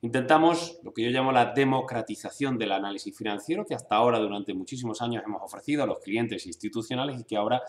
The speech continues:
ponemos al alcance de todos los particulares. Información, formación,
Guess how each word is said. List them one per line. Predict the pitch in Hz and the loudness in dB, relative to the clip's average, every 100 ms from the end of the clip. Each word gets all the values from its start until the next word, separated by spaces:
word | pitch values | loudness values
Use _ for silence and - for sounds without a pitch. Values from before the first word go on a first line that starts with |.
| - - - | -14 -18 -10
ponemos | - 117 139 127 | 0 4 4 4
al | 107 | 0
alcance | 95 - 113 110 120 120 - - - | -2 0 0 0 -2 -2 -10 -20 -16
de | 101 110 127 127 - - | -6 2 4 2 -2 -2
todos | 120 113 110 107 95 | 0 2 0 -2 -2
los | 95 87 - | -4 -4 -2
particulares. | 87 - 95 95 73 - - | -4 -4 0 2 2 -4 -12
Información, | 92 92 87 - 143 156 147 - | -10 -8 -8 -2 2 2 2 -4
formación, | - 78 73 120 123 127 120 | -12 -10 -8 -2 2 2 0